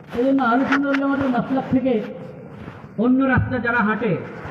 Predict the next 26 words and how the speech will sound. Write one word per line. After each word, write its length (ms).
পার্থক্যই 500
বুঝে 200
না 100
যে 100
ওদের 260
মাঝে 180
আমাদের 340
মাঝে 180
কি 140
পার্থক্য। 420
ওরাও 380
ছয় 160
নম্বরের 320
তাবলীগ 380
করে, 260
আমরাও 320
ছয় 160
নম্বরের 320
তাবলীগ 360
করি, 180
কি 220
আর 120
পার্থক্য 460
বলে 220
কি 120
না? 100